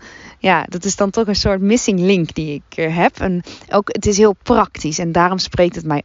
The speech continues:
ook aan, omdat je er ook echt wat mee kunt doen. Want je kan heel lang over dingen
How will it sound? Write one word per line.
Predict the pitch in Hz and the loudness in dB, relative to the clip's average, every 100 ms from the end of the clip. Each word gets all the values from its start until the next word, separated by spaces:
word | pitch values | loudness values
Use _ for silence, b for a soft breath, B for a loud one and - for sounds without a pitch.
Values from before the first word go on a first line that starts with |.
| _ | _
ook | - 214 196 | 4 4 4
aan, | - 135 143 202 240 | -2 -2 0 -4 -6
omdat | 175 165 170 | -4 -2 0
je | - | -2
er | 160 151 | -4 -4
ook | 160 - | -6 -4
echt | 175 - | -4 -4
wat | - 156 | -6 -8
mee | 165 147 | -8 -8
kunt | - 156 135 - | -6 -6 -6 -4
doen. | 147 214 156 143 | 4 4 4 -2
Want | 143 147 | -8 -6
je | 165 | -6
kan | - 165 | -4 -4
heel | 151 170 | -4 -4
lang | 160 151 | -4 -6
over | 165 151 | -8 -8
dingen | 151 135 | -10 -10